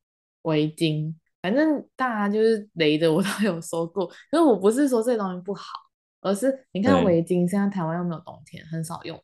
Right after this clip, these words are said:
Speaker 1: 第二个是围巾，我就会有我自己喜欢的花色啊，或者我，我喜-，
Speaker 2: 哦。
Speaker 1: 我自己喜欢的材质啊，我就不喜欢围起来会刺刺的啊，而且，呃，我也不喜欢素色的啊，或是有一些人他喜欢白色跟黑色，觉得你买一条花色，然后他抽到，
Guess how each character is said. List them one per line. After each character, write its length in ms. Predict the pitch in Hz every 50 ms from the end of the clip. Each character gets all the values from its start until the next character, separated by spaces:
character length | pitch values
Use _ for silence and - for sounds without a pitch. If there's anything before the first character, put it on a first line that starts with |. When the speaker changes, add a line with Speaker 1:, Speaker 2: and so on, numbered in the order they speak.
| _ -
Speaker 1:
第 120 | 226 247
二 60 | 240
个 120 | 208 202 208
是 80 | 240
围 260 | 226 196 185 175 175
巾， 240 | 170 - 180 180 180 180 _ _ _ _ _ _ -
我 220 | - 175 165 170
就 160 | 165 220 220
会 120 | 202 226 214
有 80 | 180
我 140 | 160 151 147
自 140 | 147 - 185
己 120 | 170 160
喜 80 | 160 -
欢 120 | 147 139
的 60 | 143 143
花 240 | - - 127 123 120
色 180 | - - 87 82 -
啊， 100 | - - - _ _ _ _ _
或 100 | - 226
者 60 | 226 226
我， 260 | 214 202 190 180 180
我 80 | 170
喜-， 180 | - - 196 -
Speaker 2:
哦。 80 | - 170
Speaker 1:
我 60 | 170
自 100 | 170 214
己 80 | 214 190
喜 60 | 175
欢 120 | 156 143
的 60 | 147 151
材 220 | - - - -
质 80 | - - - - - -
啊， 100 | - - - -
我 100 | 175 165
就 120 | - -
不 100 | 220 247
喜 100 | 240 214
欢 160 | 175 156 156 156
围 120 | 151 151
起 100 | 151 165
来 120 | 143 135 143
会 120 | 156 160
刺 180 | 160 - - 156
刺 180 | - - - -
的 120 | - -
啊， 80 | - - -
而 80 | - 190
且， 320 | 202 202 185 175 175 - _ _ _ _ _ _ _ _ _ _ -
呃， 300 | - 120 76 67 - - _ _ _ -
我 100 | 196 190
也 80 | 180
不 160 | 180 190 202 202
喜 180 | 202 - -
欢 360 | 156 156 143 139 - - - _ _
素 260 | - - 185 156 -
色 240 | - - - - -
的 80 | - -
啊， 180 | - - - - - -
或 120 | 262 254
是 120 | 254 269 254 - - -
有 180 | 180 180 196 214
一 40 |
些 120 | 208 220 196
人 120 | 175 170
他 160 | 170 170 175
喜 200 | 175 180 170 147
欢 300 | 139 147 147 147 151 151
白 240 | 156 151 120 117 135
色 180 | - - 165 147
跟 140 | 147 143 147
黑 200 | 143 139 139 143
色， 180 | - 160 151
觉 120 | 143 151 147
得 60 | 151
你 100 | 151 151
买 220 | 160 147 127 131 151
一 60 | 165
条 180 | - 147 127 135
花 240 | - 139 127 127 135
色， 220 | - - 147 139
然 120 | 131 131
后 80 | 135 139
他 60 | 143
抽 200 | 139 - - - -
到， 160 | - -